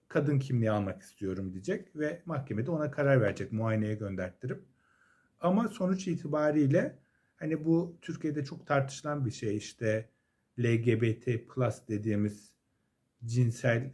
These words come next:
e, sapmalar ya da cinsel kimlik değişiklikleri bir kesim tarafından çok kınanmakla birlikte önemli de bir durum ve insanlar da bu konuda önemli bir mağduriyet de yaşıyorlar. Bu Mika Can Raun da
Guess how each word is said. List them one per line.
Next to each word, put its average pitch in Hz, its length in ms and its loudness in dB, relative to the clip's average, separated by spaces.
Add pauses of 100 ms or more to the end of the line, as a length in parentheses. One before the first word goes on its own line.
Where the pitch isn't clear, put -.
e, 104 400 -2
sapmalar 110 680 -2
ya 107 240 0
da 110 300 0 (1500)
cinsel 123 640 2 (300)
kimlik 131 400 0
değişiklikleri 110 1000 -2 (200)
bir 135 160 -8
kesim - 360 -4
tarafından 120 440 -2
çok 135 240 -8
kınanmakla 135 600 0
birlikte 101 580 -6 (400)
önemli 156 420 -2
de 104 140 0
bir 107 120 -6
durum 135 400 -4
ve 147 320 2
insanlar 135 520 4
da 135 100 2
bu - 80 -2
konuda 135 500 0 (300)
önemli 147 380 0
bir 165 80 -2
mağduriyet 139 760 4
de 107 60 2
yaşıyorlar. 107 680 0 (540)
Bu 175 100 -2
Mika 170 580 2
Can 147 340 0
Raun 139 420 4
da - 300 0